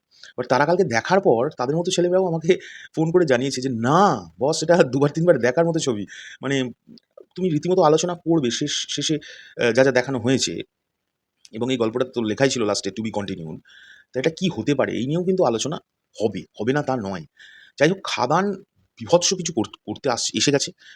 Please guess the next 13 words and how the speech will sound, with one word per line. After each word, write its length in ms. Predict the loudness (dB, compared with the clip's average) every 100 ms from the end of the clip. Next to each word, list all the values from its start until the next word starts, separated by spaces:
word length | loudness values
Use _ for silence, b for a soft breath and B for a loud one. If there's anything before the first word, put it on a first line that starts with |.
| -8
already 220 | -4 -4 -4
করছে। 280 | -4 -4 -4 B B B B -8
নেক্সট 280 | -4 -4 -2
ভিডিওগুলোর 400 | 2 4 2 -2
থেকে 240 | -4 -6 -8 _ -4
যতটা 240 | -2 0
পারবো 240 | 2 2
ইনফরমেশন 440 | 0 0 -2 -2 -6
আমি 120 | -6
চেষ্টা 240 | -6 -4
করবো, 180 | -2 0
আজ 80 | 0
সকালের 300 | -2 -2 -4